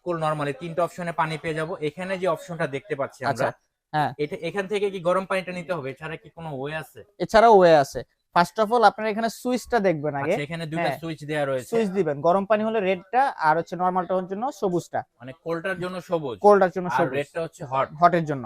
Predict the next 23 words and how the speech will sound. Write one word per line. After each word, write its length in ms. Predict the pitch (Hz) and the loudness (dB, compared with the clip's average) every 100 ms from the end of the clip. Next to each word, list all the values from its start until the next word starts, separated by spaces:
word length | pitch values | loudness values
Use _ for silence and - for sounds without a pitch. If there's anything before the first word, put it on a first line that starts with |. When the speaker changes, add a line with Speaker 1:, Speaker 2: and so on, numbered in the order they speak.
| 117 | -4
Speaker 2:
হ্যাঁ। 140 | 147 | -2
Speaker 1:
আচ্ছা, 120 | 143 147 | -2 -4
এখান 140 | 170 170 | -10 -10
থেকে 140 | 180 180 | -12 -12
কিন্তু 140 | 175 170 | -10 -10
আপনারা 240 | - 160 165 156 | -8 -6 -4 -6
কাস্টমাইজ 360 | - 156 151 - | -8 -10 -12 -10
করে 100 | 147 | -10
ইউজ 80 | 135 - | -10 -12
করতে 180 | 131 139 | -10 -6
পারবেন। 220 | 127 127 226 - _ 220 | -4 -4 -8 -14 _ 0
Speaker 2:
এরপর 220 | 233 254 | 4 4
Speaker 1:
তো 40 | 247 | 4
Speaker 2:
হচ্ছে 200 | 240 - 220 | 2 2 2
আপনি 160 | 220 220 - 190 | 0 -6 -4 -2
এখান 200 | 214 202 | 0 0
দিয়ে 100 | 208 | 0
হচ্ছে 140 | 208 214 175 | 0 -2 2
হট, 180 | 180 196 180 | 2 0 -4
এখান 160 | 170 175 | -4 -4
দিয়ে 80 | 175 | -6
হচ্ছে 160 | - 165 170 | -8 -8 -4
কোল্ড, 180 | 170 | -4